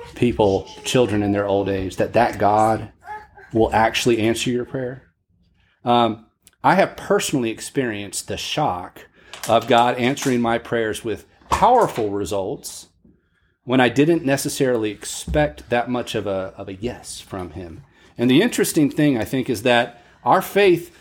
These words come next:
can be challenged more sometimes when God says yes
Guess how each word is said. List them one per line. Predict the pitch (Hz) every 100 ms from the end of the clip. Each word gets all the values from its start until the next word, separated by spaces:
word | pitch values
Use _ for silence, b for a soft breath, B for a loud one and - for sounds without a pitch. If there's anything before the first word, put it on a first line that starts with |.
| b b
can | - 147
be | 139
challenged | 131 160 160 160 127 -
more | 117 147 208 214 170 123 117
sometimes | - 127 123 - 131 120 113 110
when | 127 123
God | 120 127 139 143
says | - 139 120 110
yes | 104 113 135 208 226 - -